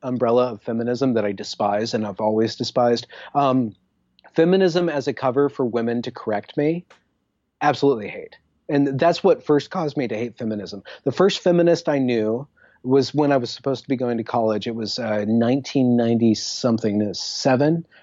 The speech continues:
or eight. This woman that I knew, um, who was the roommate of my girlfriend, um, she became a feminist overnight.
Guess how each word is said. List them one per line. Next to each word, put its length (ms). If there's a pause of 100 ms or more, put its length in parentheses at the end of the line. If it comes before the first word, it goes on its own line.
or 180
eight. 340 (340)
This 200
woman 420
that 140
I 80
knew, 600 (420)
um, 560 (320)
who 120
was 180
the 100
roommate 520
of 120
my 140
girlfriend, 840 (400)
um, 540
she 220
became 500
a 40
feminist 520
overnight. 540